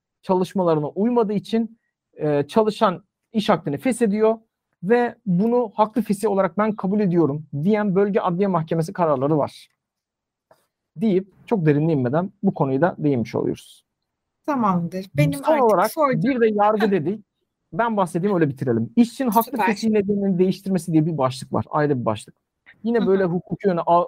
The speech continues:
Speaker 1: daha fazla olan bir şey ama bunu da söyleyelim. Diyelim ki dört tane, beş tane hatta burada case söyleyeceğim çok kısa kısa. Bu
Speaker 2: Hı hı.
Speaker 1: örnekleri vermem yeterli olacak. Haklı fesih yapacaksın. Sen iş yeriyle anlaşamadın. Ben senin patronunum. Yine sen işçisin,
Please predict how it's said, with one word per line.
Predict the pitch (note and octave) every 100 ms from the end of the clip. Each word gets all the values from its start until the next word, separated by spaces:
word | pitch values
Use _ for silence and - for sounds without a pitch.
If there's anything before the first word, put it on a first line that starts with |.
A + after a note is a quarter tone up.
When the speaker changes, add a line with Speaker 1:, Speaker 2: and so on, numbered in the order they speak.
| D#3 E3+
Speaker 1:
daha | D#3 F#3
fazla | D#3+ C#3+ C#3
olan | B2 B2
bir | -
şey | G#3
ama | G#3+ D3 D#3+ _ _
bunu | D3+ G#3+ F#3
da |
söyleyelim. | D#3+ E3 C#3+ A#2+ D#3 - _ _ -
Diyelim | G#3+ B3+ A#3
ki | - G3 G3+ _ E3 D#3+ _ F3+
dört | B3 -
tane, | A3 F#3+ F3+ F3
beş | D3+ B3+ -
tane | D3+ C#3+
hatta | C3+ - G3
burada | D#3 D3+ F#3 G#3 _ _
case | - G#3
söyleyeceğim | A#3 - G3+ F#3 G3+
çok | G3 G#3+
kısa | - G#3
kısa. | - - F#3+ - _ _ _ _ _ _ _ _ - -
Bu | B3
Speaker 2:
Hı |
hı. |
Speaker 1:
örnekleri | G#3+ G3 F3+
vermem | E3 F#3 G3+
yeterli | D#3+ F#3 E3
olacak. | C3+ B2 - _ - _ - -
Haklı | - A#3 C#4
fesih | C4 B3+ - C4 A3 -
yapacaksın. | F3 F3 E3 D3+ B2+ C3+
Sen | G#3+ G#3+
iş | A3 -
yeriyle | G#3+ F3+
anlaşamadın. | F3+ E3+ E3 E3+ B2+ C3 D#3+ _ -
Ben | G#3+
senin | G#3 G#3 E3
patronunum. | E3+ D#3+ C3 A#2 C#3+
Yine | B3
sen | G3 G#3
işçisin, | F#3+ - - G3 G3